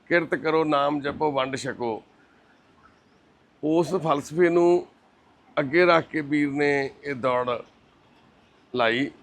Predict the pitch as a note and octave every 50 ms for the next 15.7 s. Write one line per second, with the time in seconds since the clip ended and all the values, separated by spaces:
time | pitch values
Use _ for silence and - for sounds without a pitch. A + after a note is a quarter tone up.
0 | - - B2+ B2 A#2+ D3 E3+ G3 F#3+ - G#3+ G#3+ E3+ D#3+ F3+ F3 F3 F3 F3 F3
1 | E3 - E3 D#3+ D#3 E3 E3+ E3+ E3+ E3+ E3 D#3+ D3+ B2+ B2+ C3 C3 C3+ C#3 C3+
2 | - D3+ D3 C3 C#3 D3+ D#3 E3 E3 D#3 D#3 - - _ _ - - - - _
3 | _ _ _ _ _ - D#3+ - - F#3 F3 E3+ E3 F3 E3+ - G3 F#3+ F3+ C3
4 | E3+ D3+ D3+ C3 G2+ D3+ D3+ C#3+ C3+ C3+ - - _ _ _ _ _ _ _ _
5 | _ _ _ - C#3 C#3 C3 C#3 C#3+ D3 C#3+ C3 C#3 C#3 C3+ C3 - - B2+ C3+
6 | B2+ F#2 B2+ B2+ B2 B2 - A#2 A#2 G2 - - C#3 C#3 C#3 - - _ _ _
7 | _ _ _ _ - D3+ E3+ F3 - - G3+ G#3+ G3 F#3+ F#3+ F#3+ F3+ D3+ E3 D#3
8 | D#3+ E3+ D#3 - F3+ F#3 G3+ G3+ F#3 F3 E3+ E3+ D3+ B2+ - D3 D3 E3 D#3+ C#3+
9 | D3 C#3+ - E3 D#3+ D#3 D#3 D#3 D#3+ D#3 D#3 D3 - _ _ - B2 C3+ C3+ C3+
10 | - - D3+ D3+ D3+ D#3 D#3 C#3 - C#3+ C#3 G#2+ - C3 - D#3 D3 C3+ D3+ D3+
11 | B2+ D3 D3 D3 D3 C3+ B2+ C#3 D3+ D3 D3+ - D3 D#3 D3+ E3 E3 E3 D#3+ B2
12 | D3+ D3 C#3+ C#3 C3 - - D3+ D3+ C#3 A#2+ C3 D3 B2+ - D3 D3 D3 C#3 -
13 | _ _ _ _ _ _ _ _ _ _ _ - B2+ - - F3 F#3 - - -
14 | A#3 G#3 G3 G3 G3+ G3 - F3 F3 E3 - F3 F3+ F3+ F#3 F3+ F#3 F3+ D3+ F3
15 | E3+ E3+ F#3+ F3+ F3 F3 D#3 D#3 A2+ C#3 E3 E3 D#3+ C#3